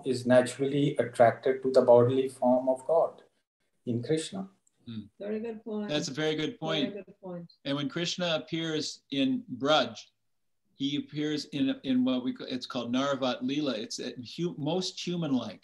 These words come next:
Speaker 3: Human-like.
Speaker 2: Uh, so much so that the inhabitants of Braja, they, they really can't get their head around the idea that Krishna is God. And in fact, they can't understand that.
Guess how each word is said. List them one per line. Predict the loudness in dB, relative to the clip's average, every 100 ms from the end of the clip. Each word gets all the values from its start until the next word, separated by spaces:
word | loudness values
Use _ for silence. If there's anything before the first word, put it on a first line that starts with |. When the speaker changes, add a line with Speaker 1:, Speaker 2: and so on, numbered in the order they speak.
| -16
Speaker 3:
Human-like. | -14 -10 -12 -12 -16 -18 -20 _ _ _ _ -4
Speaker 2:
Uh, | 0 0 -2
so | -2 -4
much | -2 -4
so | -2 0 0
that | -2 -4
the | -2 0 -2
inhabitants | -2 -4 -4 -6
of | -8 -2
Braja, | -2 0 -4 -8 _ _ -4
they, | -2 -2 -6 _ _
they | -4 -2
really | 0 -2
can't | -4 -4 -4 -6 -10 -4
get | -4
their | 0 -2 -2 -6 _ _
head | -10 -6 -4
around | -2 0
the | 0
idea | 0 0 0
that | -2 -8
Krishna | -8 -4 -4
is | -2
God. | -2 -2 -4 -6
And | -2
in | -2
fact, | -4 -4
they | -6
can't | -6 -6 -6 -8 -12 -4
understand | -2 -2 -2 0 0 0
that. | -6